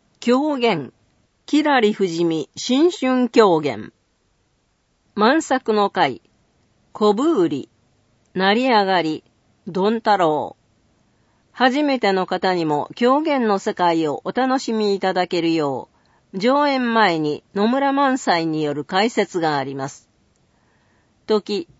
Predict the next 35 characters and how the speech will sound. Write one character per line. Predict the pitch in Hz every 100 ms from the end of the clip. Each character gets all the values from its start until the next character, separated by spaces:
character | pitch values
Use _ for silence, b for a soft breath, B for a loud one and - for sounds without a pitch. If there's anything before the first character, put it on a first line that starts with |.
| _
一 | 208 -
月 | 302 302 -
三 | - 277 240
十 | 175 165 160
一 | 156 185
日 | 175 160 165
水 | - 190 185
曜、 | 175 139 95 - _ -
午 | 147 285
後 | 202
七 | 165 - 175
時。 | 139 117 _ _ _ _ _ _
料 | 220 285 240
金、 | - 156 143 - _
全 | 180 285 302
席 | - 170 147
指 | - -
定。 | 151 139 120 - _ _ _ _ -
一 | 233 214 _
般、 | 208 196 175 -
四 | 214 240
千 | 294 220 196 180
円。 | 160 147 135 - _ _ _ _ _ _ _
ア | 254 294
ン | 277
ダ | 208 175
ー | 175
二 | 202 196
十 | 165 156 147
五、 | 165 160 - _ -
三 | 247 247 269
千 | 285 240
二 | 165
百 | 151 170 - 156
円。 | 120 98